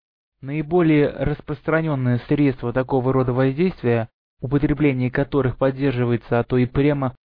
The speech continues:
поощряется исторически сложившимися культурами, алкоголь, табак. В последнее время к этому добавилась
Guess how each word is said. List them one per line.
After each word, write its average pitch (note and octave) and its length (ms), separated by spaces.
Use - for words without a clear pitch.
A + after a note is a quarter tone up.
поощряется C#3+ 840
исторически B2+ 720
сложившимися C#3 840
культурами, C3 760
алкоголь, A#2+ 720
табак. A#2+ 580
В - 120
последнее D3+ 560
время F3+ 300
к - 80
этому D#3 220
добавилась C#3 560